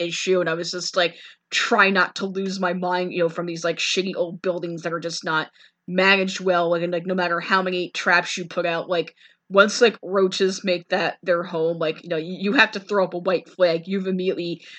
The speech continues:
ceded that territory to them. You know, they carry salmonella, and no, you cannot clean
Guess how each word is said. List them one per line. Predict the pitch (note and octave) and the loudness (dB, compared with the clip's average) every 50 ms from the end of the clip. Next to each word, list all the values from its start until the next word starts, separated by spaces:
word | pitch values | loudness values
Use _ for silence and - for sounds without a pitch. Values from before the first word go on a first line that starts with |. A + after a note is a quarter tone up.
| - - | -18 -10
ceded | - - - - - - D4 C#4+ C4+ A#3+ A#3 A#3 | -6 -4 -4 -2 4 6 8 10 12 10 10 10
that | - A3 G#3+ - - | 8 4 4 2 -2
territory | - - - A#3+ G#3+ G#3 G#3+ G#3 - - G3+ G3 G3 F#3+ F#3 | -6 0 2 4 4 4 2 0 -2 -4 -2 0 0 0 0
to | - G#3 F#3 | -2 -2 0
them. | F#3 F#3 F3+ F3+ | 0 0 2 2
You | F#3 F3+ | 2 2
know, | F3+ F3+ | 2 2
they | F3 F3 | 2 0
carry | - - G3 F#3 F3+ F#3+ | 0 0 0 2 2 0
salmonella, | F#3+ F#3+ - - G3 F#3 F#3 F3 F3+ F3 F3 F3 E3+ F3 E3+ F3 E3+ E3 E3+ - - - _ _ | 0 -4 -4 -2 0 0 0 -2 -2 -2 -2 0 0 2 2 2 2 0 -4 -8 -20 -20 _ _
and | - F#3 F3+ F#3 | 0 0 2 2
no, | F#3 F3+ E3+ | 2 2 2
you | E3+ F#3 G3+ G#3 G3+ | 2 2 0 -2 -2
cannot | G3 - - B3 G#3 G3+ G3+ G3 G3 F#3+ - - _ _ _ _ _ - | -2 -2 0 0 2 4 6 6 6 6 4 0 _ _ _ _ _ -6
clean | - - - G#3 G#3 G3+ G3+ G3 F#3+ F#3 | -6 -4 0 2 2 2 2 2 0 -2